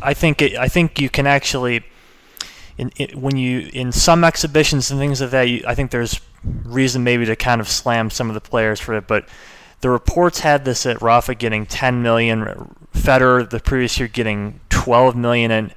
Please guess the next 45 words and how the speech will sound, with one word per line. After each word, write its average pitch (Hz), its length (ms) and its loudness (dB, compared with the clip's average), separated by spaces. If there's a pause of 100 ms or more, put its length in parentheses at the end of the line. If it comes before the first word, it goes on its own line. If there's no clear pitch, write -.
(560)
and 113 340 -2 (640)
I 135 80 2
mean, 123 220 0
I 131 160 4
don't 156 140 6
think 131 340 -2
you 127 180 -10
can't 156 380 2
blame 123 340 2
anybody 117 380 2
one 113 300 0
bit 107 120 2
for 127 160 -2
<laughs> - 140 2
that, 147 180 4
for 123 160 -6
really 131 220 4
that 120 160 4
kind 135 120 -2
of 123 60 0
money. 117 140 2
This 143 240 2
is 208 120 0 (200)
practically 143 560 2
about, 107 340 4 (600)
you 127 60 -8
know, 117 80 -2
for 120 180 -4
Rafa, 123 420 6
ten 135 340 0
mil 123 280 4 (560)
was 123 140 -2
about 117 260 4
two-thirds 175 680 0
of 123 100 -4
what 127 200 4
he 143 160 -2
made 123 280 0
this 117 240 -2
entire 139 540 0
season, 110 520 -4
which 107 200 -2
was, 107 320 -6
you 113 140 -8
know, 104 220 -2